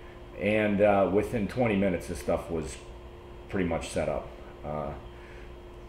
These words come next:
what else? Um, yeah, I mean, it, it overspray. Be careful of the overspray. I got too much overspray around, so it's just gonna make my job harder, uh, when I go to compound it.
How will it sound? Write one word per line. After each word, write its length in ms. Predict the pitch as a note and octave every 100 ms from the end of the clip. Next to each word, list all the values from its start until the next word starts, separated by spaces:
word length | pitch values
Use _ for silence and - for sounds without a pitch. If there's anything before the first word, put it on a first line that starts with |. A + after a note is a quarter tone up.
| - - - -
what 160 | F#2+ F#2
else? 360 | E2 D#2+ - -
Um, 460 | F2+ F2+ F2 F2 E2 - - - - - - - - - - - - - - -
yeah, 340 | D3 B2 -
I 80 | A#2
mean, 200 | B2+ C3+
it, 200 | C3+ -
it 220 | C3+ -
overspray. 680 | C3+ D3+ D3+ D#3 - D3 D3
Be 80 | C3+
careful 320 | - B2 A#2+
of 60 | A#2
the 100 | G#2
overspray. 460 | G#2 G#2 - G#2+
I 60 | G2+
got 280 | F#2+ F2+ -
too 100 | G2
much 180 | F#2 E2+
overspray 580 | E2+ E2 E2+ - E2+
around, 220 | E2 E2 D#2+
so 60 | -
it's 200 | - D2+
just 120 | -
gonna 120 | E2+
make 180 | D#2+ D2+
my 140 | D2+
job 400 | D2+ D#2 D2+ D2+ D2 - - - -
harder, 440 | F#2 F2+ E2+ E2+ E2 - - - -
uh, 140 | D2+ D#2
when 120 | D#2
I 80 | D2+
go 120 | D#2
to 80 | D2+
compound 560 | E2 E2 D#2+ E2+ D#2+
it. 140 | D#2+